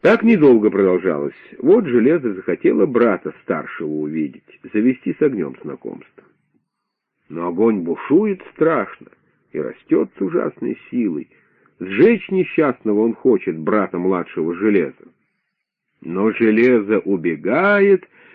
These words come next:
и спасается поспешно от огня, от рук ужасных, от его злодейской пасти.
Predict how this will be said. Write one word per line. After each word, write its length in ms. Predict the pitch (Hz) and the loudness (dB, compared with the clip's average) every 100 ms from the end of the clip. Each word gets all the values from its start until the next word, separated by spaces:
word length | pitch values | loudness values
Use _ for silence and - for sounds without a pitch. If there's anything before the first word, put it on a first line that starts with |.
| _ - | _ -2
и 140 | 151 | -2
спасается 880 | 185 - 208 - 123 120 110 101 - | -2 0 -2 2 0 2 0 -2 -6
поспешно 760 | 95 98 - 101 101 87 98 92 | -4 -6 -2 2 2 0 -4 -4
от 120 | - | -2
огня, 520 | 90 90 95 120 117 | -4 -2 0 0 0
от 200 | 87 95 - | -4 -8 -8
рук 420 | 80 110 131 - | -2 2 2 2
ужасных, 640 | 107 104 110 101 - 95 - _ _ _ _ | 0 0 0 -4 -4 -4 -4 _ _ _ _
от 180 | 87 82 | -10 -2
его 280 | 101 98 95 | 2 2 2
злодейской 580 | 92 92 87 78 - 90 | 0 0 0 -2 -6 -6
пасти. 520 | 78 62 _ _ | -6 -10 _ _